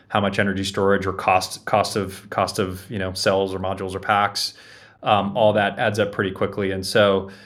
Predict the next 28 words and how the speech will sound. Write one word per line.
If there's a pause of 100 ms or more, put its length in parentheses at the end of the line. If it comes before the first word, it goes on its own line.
(260)
we,
we
identified
early
on
that
if
we
wanna
really
take,
going
back
to
a
first
principles
approach, (400)
designing
something
that
is
completely
novel
from
the
ground
up,